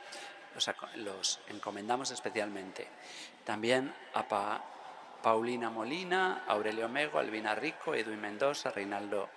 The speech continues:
Moncada, Fabián Guamán, Felicita Torres, Marilú Bravo, a Rafael y Pedro del Águila. Jesús Fernando y Karen Kelly celebran hoy dos años de matrimonio.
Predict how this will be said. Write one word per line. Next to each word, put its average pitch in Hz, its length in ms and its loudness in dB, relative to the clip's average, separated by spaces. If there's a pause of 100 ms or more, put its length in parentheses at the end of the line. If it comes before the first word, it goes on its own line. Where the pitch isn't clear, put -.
(280)
Moncada, 147 500 0
Fabián 101 420 -2
Guamán, 139 400 2 (480)
Felicita 110 540 0
Torres, 185 600 2 (160)
Marilú 107 380 -2
Bravo, 170 480 4 (320)
a - 60 -6
Rafael 107 380 0
y 110 40 -6
Pedro 101 280 -2
del 107 120 -2
Águila. 160 400 2 (680)
Jesús 123 280 -2
Fernando 123 360 0
y - 20 -4
Karen 117 320 2
Kelly 127 240 0
celebran 110 480 0
hoy 117 240 -2 (260)
dos 113 240 0
años 104 260 -2
de 110 60 -2
matrimonio. 196 720 0